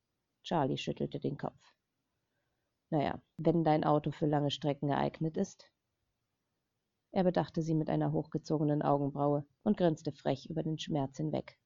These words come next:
Sie hatte den Eindruck, dass er mittlerweile fast gebeugt lief. „Das werden wir noch sehen, aber ich brauche dann einen Beifahrer.“ Charlie schüttelte amüsiert den Kopf. „Ich kann wirklich nicht gut navigieren.“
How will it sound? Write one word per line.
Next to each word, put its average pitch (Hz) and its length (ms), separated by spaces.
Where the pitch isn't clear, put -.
Sie 180 180
hatte 156 160
den 170 160
Eindruck, 151 520
dass 156 160
er 160 80
mittlerweile 151 480
fast - 340
gebeugt 220 540
lief. - 240
„Das - 140
werden 180 200
wir 151 80
noch 147 140
sehen, 139 300
aber - 80
ich - 120
brauche 147 240
dann 151 300
einen 170 280
Beifahrer.“ 135 600
Charlie 190 300
schüttelte 165 380
amüsiert 165 440
den 143 140
Kopf. - 320
„Ich 214 220
kann 170 220
wirklich 151 320
nicht 180 340
gut 160 240
navigieren.“ 139 760